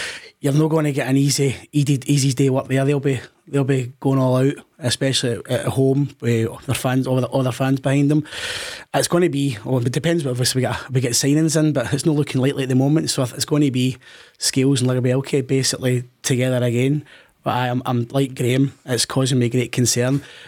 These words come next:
What I'm gonna say as well is, um,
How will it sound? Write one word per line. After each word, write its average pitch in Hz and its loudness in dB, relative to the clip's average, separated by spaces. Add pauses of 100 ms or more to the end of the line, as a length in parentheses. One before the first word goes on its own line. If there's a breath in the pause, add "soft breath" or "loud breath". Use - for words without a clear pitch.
(160 loud breath)
What 151 0
I'm 160 0
gonna 151 0
say 139 2
as 117 -4
well 139 0 (160)
is, 127 0
um, 123 0